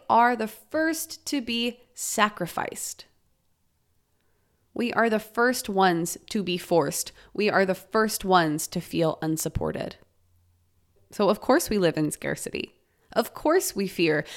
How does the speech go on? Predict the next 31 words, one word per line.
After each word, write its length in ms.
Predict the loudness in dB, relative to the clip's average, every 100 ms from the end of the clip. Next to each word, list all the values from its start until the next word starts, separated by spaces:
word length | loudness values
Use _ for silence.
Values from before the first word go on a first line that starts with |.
| -4
the 160 | 0 4
other 220 | 4 4
shoe 420 | 2 0 2 4
is 160 | 4 2
going 320 | 0 0 0
to 100 | -4
drop 380 | 0 0 2 -2
at 100 | -6
any 240 | -2 2 2
minute. 500 | 0 -4 -6 -14 -20 _ _ -20 -8 -6
Of 140 | -4
course 360 | 4 4 4 0
we 160 | 0 4
overwork 680 | 4 4 2 4 4 4 -6 -6
to 100 | -2
control 540 | 0 -2 0 6 6 6
and 120 | 6
make 160 | 4 2
sure 240 | 0 2
that 160 | 2 0
shoe 320 | 0 2 4
doesn't 320 | 2 2 2
drop 300 | 4 4 6
so 100 | 2
everything's 380 | 4 2 0 0
okay. 340 | 0 2 2
Of 140 | 2 -4
course 400 | 0 2 2 -2
we 120 | -2
do 140 | -2
that 260 | 0 0 -2